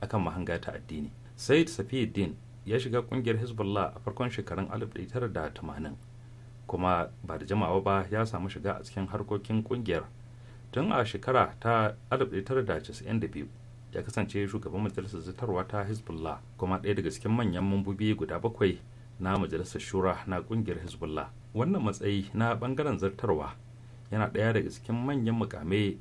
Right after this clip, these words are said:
masu nauyi a cikin ƙungiyar Hezbollah, musamman ma ɓangaren tsare-tsare na gudanar da ayyukan ƙungiyar. Sannan kuma an san Sayyid Safiuddin a matsayin mutum na biyu mafi ƙarfi a cikin ƙungiyar Hezbollah. Baya ga haka kuma,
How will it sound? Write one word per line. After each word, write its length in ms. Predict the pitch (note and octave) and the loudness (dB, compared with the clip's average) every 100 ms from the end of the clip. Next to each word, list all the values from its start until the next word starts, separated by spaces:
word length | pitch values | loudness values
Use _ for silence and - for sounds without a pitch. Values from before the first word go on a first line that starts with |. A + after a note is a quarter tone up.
| - | -4
masu 340 | D#2+ - G#2 | -6 -2 2
nauyi 260 | G#2+ A2 A2+ | 6 6 4
a 80 | - | 0
cikin 380 | - G#2+ A2 A2 | -2 2 2 2
ƙungiyar 400 | B2 B2+ - F2+ | 0 2 0 0
Hezbollah, 480 | F#2+ - D#2 D#2 - - - - - - | -4 -2 0 0 -2 -14 -18 -18 -18 -14
musamman 360 | A2+ F#2+ G2 D#2 | -6 -2 0 2
ma 140 | F2+ | 0
ɓangaren 420 | - G#2+ A#2 G#2 | 0 0 2 0
tsare-tsare 640 | E2 E2 G2 - - G2 - | 0 -4 -2 -2 0 0 0
na 180 | F#2+ F#2+ | 0 0
gudanar 400 | G2 G#2 G#2 A2+ | 2 0 2 2
da 80 | A2 | 0
ayyukan 360 | - F#2 - E2 - | -4 -6 -4 -6 -4
ƙungiyar. 320 | E2 E2 D2+ - - - - - - | -2 -2 -2 -6 -18 -18 -16 -16 -16
Sannan 280 | - - | -10 -10
kuma 300 | - F2 E2+ - | -6 -2 -2 -2
an 140 | F2+ | -4
san 260 | - F#2+ F#2 | 0 0 0
Sayyid 340 | - A2 G#2+ | 2 2 2
Safiuddin 720 | - - - G#2 - A2 A#2+ A2 - - | 0 -8 -2 -2 0 0 2 0 -6 -12
a 140 | C#2+ | -8
matsayin 320 | D#2+ - G2+ | -8 -4 0
mutum 280 | A2 - F2+ | 0 0 -2
na 80 | E2+ | -2
biyu 260 | F#2+ G#2+ G2 - | 0 0 0 -4
mafi 260 | G#2 G#2+ - | -6 -4 -4
ƙarfi 560 | - G2 - G#2+ A2 G#2+ - - - - | 0 -2 0 2 4 2 -10 -16 -18 -14
a 60 | - | -12
cikin 400 | - - G2+ G2 | -6 0 0 0
ƙungiyar 380 | A2+ A2 F2 F2 | 0 0 0 -2
Hezbollah. 520 | A2 G#2 D#2 D#2 D#2 - - - - - - - | -2 -2 -2 0 -2 -4 -14 -18 -16 -16 -12 0
Baya 180 | A#2+ D3 | 2 2
ga 80 | B2 | 0
haka 140 | A2+ | 0
kuma, 240 | F#2 F#2 | 0 0